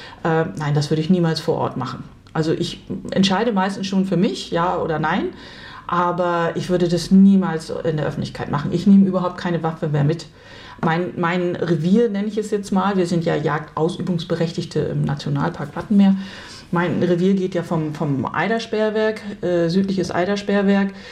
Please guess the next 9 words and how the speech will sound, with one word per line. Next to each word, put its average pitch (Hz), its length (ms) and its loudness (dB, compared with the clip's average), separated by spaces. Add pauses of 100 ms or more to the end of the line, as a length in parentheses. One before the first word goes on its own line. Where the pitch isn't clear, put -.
(200)
bis 190 180 0
hin 180 320 0
Helmsand 190 600 0
hier 220 160 0
in 175 80 0
Meldorfer 170 400 0
Bucht. 262 320 -4 (600)
Und, 185 600 0
äh, 180 320 4